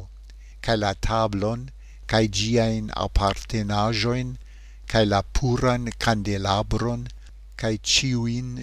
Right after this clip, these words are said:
ĝiajn apartenaĵojn, kaj la altaron de incensado, kaj la altaron de bruloferoj, kaj ĉiujn ĝiajn apartenaĵojn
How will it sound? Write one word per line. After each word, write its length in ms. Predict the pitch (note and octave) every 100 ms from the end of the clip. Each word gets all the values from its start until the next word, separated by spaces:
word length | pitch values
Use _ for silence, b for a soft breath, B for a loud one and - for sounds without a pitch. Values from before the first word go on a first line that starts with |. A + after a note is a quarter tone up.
| B2+
ĝiajn 560 | G2 F#2 A2+ A2+ A2+ A2+
apartenaĵojn, 1400 | - C#3 - G#2 G2 F#2+ G#2+ G2 G2 G2 G2+ A2+ A#2 A#2+ A#2+ b b b -
kaj 160 | A2+
la 120 | A2 G#2+
altaron 800 | A2 G#2 - G2+ G#2+ A#2 B2 A#2+ A2 G#2
de 80 | A2 -
incensado, 1080 | C3 - - G2+ F#2+ - G#2 G2+ G#2+ B2 C3 - - B B B B -
kaj 140 | A#2 A2
la 80 | -
altaron 640 | A2 - A2 A2+ A#2 A2+ G2+
de 160 | G2+
bruloferoj, 1200 | F#2 G#2 A2+ C3+ B2+ G#2+ - - G#2 G#2+ G#2 A2+ A2 b b -
kaj 180 | - A2 G#2 -
ĉiujn 540 | - B2+ C3+ C#3 D3 D3+ D3 -
ĝiajn 560 | A2+ G#2+ A#2+ A2+ A#2 A2+
apartenaĵojn 1400 | G2+ - A#2 A2+ A2+ - G#2 G2 G2+ G#2 F2+ G2 F#2